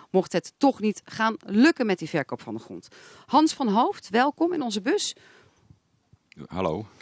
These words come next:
Speaker 1: Hallo, ja, u bent fractievoorzitter van de S P, lokaal hier in Nijmegen. Niet
Speaker 2: Mhm.
Speaker 1: verkiesbaar op achttien maart. Ehm, het college in Nijmegen wil de winkels buiten de stad.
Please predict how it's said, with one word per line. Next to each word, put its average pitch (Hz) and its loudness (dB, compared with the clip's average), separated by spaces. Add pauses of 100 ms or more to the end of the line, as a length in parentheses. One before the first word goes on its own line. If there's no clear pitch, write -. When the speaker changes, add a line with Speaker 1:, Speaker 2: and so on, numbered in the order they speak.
Speaker 1:
Hallo, 170 0
ja, 135 -2
u 226 0
bent 202 0
fractievoorzitter 208 -2
van 175 0
de 151 -6
S - 0
P, - -2 (200)
lokaal 214 2
hier 240 -2
in 160 0
Nijmegen. 120 2
Niet 285 8
Speaker 2:
Mhm. - -6
Speaker 1:
verkiesbaar 269 0
op 254 -8
achttien - -6
maart. 262 -4 (680)
Ehm, 247 2
het - -6
college 262 2
in 180 0
Nijmegen 180 0
wil 175 -2
de 147 -2
winkels 160 -4
buiten 170 -2
de 131 -6
stad. - -4